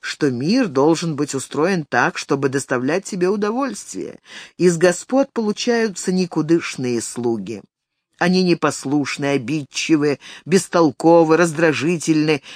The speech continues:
и всегда думают, что очень хорошо работают, даже если делают гораздо меньше других. От них одни только неприятности. Он пожал плечами. Это я говорю по своему собственному опыту.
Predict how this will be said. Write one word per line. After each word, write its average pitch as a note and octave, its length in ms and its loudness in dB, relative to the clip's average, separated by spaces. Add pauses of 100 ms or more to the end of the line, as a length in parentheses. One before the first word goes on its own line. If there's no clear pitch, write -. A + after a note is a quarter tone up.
(120)
и F#3 100 0
всегда A#3+ 340 0
думают, D#3 420 2
что - 360 4 (300)
очень A3+ 460 4
хорошо F#3 460 0
работают, F3+ 640 2
даже G3 280 2
если F3 300 2
делают E3+ 380 2
гораздо E3 420 0
меньше C3+ 380 -4
других. C#3+ 600 -2 (340)
От F3+ 200 0
них A#3+ 200 2
одни A#3+ 280 2
только C4+ 300 0
неприятности. B3 960 -2 (240)
Он C3+ 160 -2
пожал C#3 300 -2
плечами. C3 680 -6 (380)
Это C#4+ 320 0
я A#3+ 240 2
говорю G#3 580 2 (300)
по C4+ 100 -2
своему A#3 440 2
собственному B2 1000 -4
опыту. A#2 640 -2